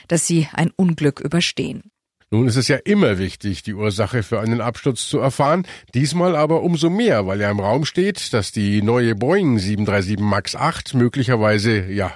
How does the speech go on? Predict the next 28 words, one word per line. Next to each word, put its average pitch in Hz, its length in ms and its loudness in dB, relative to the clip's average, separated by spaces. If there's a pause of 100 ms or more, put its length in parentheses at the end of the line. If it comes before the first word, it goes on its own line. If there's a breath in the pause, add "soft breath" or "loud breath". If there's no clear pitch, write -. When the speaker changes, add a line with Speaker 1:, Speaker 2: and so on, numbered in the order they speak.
Speaker 2:
richtig 104 300 -6
gefährlich 175 480 0
sein 87 220 -4
könnte. - 340 -12 (580 soft breath)
Speaker 1:
Ja, 175 220 0
und 226 140 0
bis 226 200 -2
das 240 240 0
nicht 233 300 0
endgültig 240 540 0
geklärt 202 480 -2
ist, - 260 -6
haben 165 260 -2 (140)
erste 175 320 0
Länder 160 400 2
auch - 140 -4
schon 175 200 -2
reagiert. 151 580 0
China 240 520 2
und 170 180 -2
Indonesien 165 840 0
haben 160 280 0 (200)
komplettes 196 580 -2
Startverbot 190 680 -2
für 226 180 2
diese 196 260 0
Flugzeuge 208 600 -2
gegeben, 196 420 -2